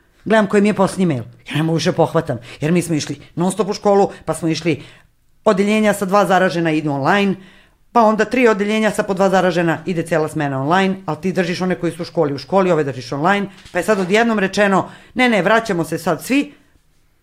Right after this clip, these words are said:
pa je onda preko sutra, „Ne, ne, vraćamo se svi, ali pola-pola.” Znači,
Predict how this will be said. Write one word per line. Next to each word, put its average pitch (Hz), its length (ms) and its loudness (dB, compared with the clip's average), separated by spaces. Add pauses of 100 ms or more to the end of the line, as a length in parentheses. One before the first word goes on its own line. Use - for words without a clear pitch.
(480)
pa 226 80 2
je 220 60 6
onda 247 200 4
preko 254 320 0
sutra, 233 340 -2 (320)
„Ne, 370 180 4
ne, 254 180 2
vraćamo 294 400 2
se 233 120 -4
svi, 294 280 0 (200)
ali 220 180 2
pola-pola.” 226 600 2 (260)
Znači, - 260 -12